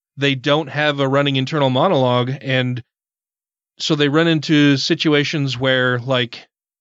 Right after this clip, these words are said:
and, and they'll mix things up in their mind that then translates into reality. So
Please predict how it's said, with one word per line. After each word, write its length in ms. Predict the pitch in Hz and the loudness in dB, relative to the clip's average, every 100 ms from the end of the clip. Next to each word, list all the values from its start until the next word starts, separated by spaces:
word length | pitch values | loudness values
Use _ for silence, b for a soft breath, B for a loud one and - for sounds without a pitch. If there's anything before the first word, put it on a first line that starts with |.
| _ _ | _ _
and, 160 | 160 165 | -4 -2
and 140 | 156 | 0
they'll 100 | 156 139 | 0 2
mix 400 | 143 185 - - | -2 -4 -6 -4
things 320 | 160 143 156 | -2 -2 0
up 280 | 170 - - _ - | -2 -4 -20 _ -8
in 240 | 143 143 | -4 0
their 180 | 135 127 | 0 0
mind 600 | 127 175 151 123 123 131 B B B | 0 0 2 0 -4 -6 B B B
that 100 | 135 | -4
then 260 | 135 135 123 | 0 0 -2
translates 640 | 151 143 139 135 127 139 | -2 -4 -4 -4 -6 -4
into 220 | 131 139 | -6 -4
reality. 500 | 127 135 147 131 120 | -2 0 0 0 -4
So 440 | - 131 120 120 | -6 -2 0 -2